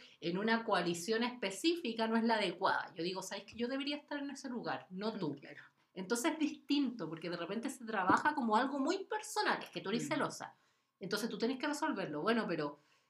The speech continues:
Speaker 1: está bien, si estáis en unos celos ansiosos que van desde el lado clínico, ok, pero si algo te está produciendo celos, que tiene que ver nuevamente con ese desvío de recursos,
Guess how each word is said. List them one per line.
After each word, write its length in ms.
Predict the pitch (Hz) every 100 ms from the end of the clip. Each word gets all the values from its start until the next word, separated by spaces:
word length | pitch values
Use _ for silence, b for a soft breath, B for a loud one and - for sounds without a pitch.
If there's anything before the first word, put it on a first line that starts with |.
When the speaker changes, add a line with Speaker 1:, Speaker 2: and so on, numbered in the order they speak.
| _
Speaker 1:
está 180 | - 185
bien, 280 | 247 320 165
si 120 | -
estáis 260 | - 185 208
en 60 |
unos 280 | 220 214 214
celos 260 | 208 208 220
ansiosos 840 | 202 - - 233 269 - 165 175 -
que 120 | 156
van 360 | 156 185 226 226
desde 320 | 160 165 160
el 100 | 147
lado 260 | 160 196 196
clínico, 480 | 202 233 285 294 214
ok, 140 | - 226 254 147 - -
pero 200 | 151 147
si 200 | - 156
algo 340 | 147 226 349
te 80 | 370
está 240 | - 269 269
produciendo 540 | 302 302 262 240 269
celos, 500 | - 320 285 151 147
que 120 | - 160
tiene 240 | 175 220
que 120 | 226
ver 220 | 190 233 226
nuevamente 560 | 180 196 226 233 214
con 160 | - 160
ese 160 | 160
desvío 320 | 226 233 226 233
de 80 | 247
recursos, 440 | 226 240 254 302